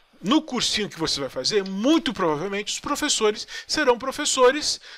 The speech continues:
juízes federais ou professores que são procuradores da República. Então conversa com eles, eles já exercem a função.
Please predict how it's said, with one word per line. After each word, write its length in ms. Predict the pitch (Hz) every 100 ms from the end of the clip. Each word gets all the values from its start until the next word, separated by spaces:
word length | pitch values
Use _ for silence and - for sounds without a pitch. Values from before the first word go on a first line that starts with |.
| -
juízes 600 | 190 277 208 190 160 -
federais 580 | 185 220 202 233 262 - - -
ou 180 | 262 269
professores 640 | 277 233 - 214 220 -
que 80 | -
são 200 | - 240
procuradores 920 | - 247 - 254 220 190 208 226 -
da 140 | 165 214
República. 640 | 247 - 247 165 - 110 - -
Então 160 | - 285
conversa 460 | 320 285 208 - 247
com 120 | 294
eles, 280 | 277 170 131
eles 140 | 165
já 140 | 185
exercem 460 | 214 170 214 247 226
a 40 |
função. 460 | 202 170 - 196 117